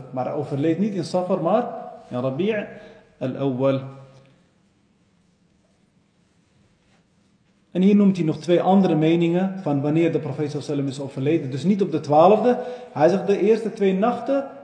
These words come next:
die Rabi' al-Awwal hebben gepasseerd. Oftewel, tweede, tweede dag van Rabi' al-Awwal.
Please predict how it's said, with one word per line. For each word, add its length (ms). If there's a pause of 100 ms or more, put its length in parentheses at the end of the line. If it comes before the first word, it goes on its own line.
(120)
die 580 (500)
Rabi' 320
al-Awwal 400
hebben 200
gepasseerd. 580
Oftewel, 500
tweede, 640
tweede 440
dag 460 (480)
van 320 (560)
Rabi' 260
al-Awwal. 340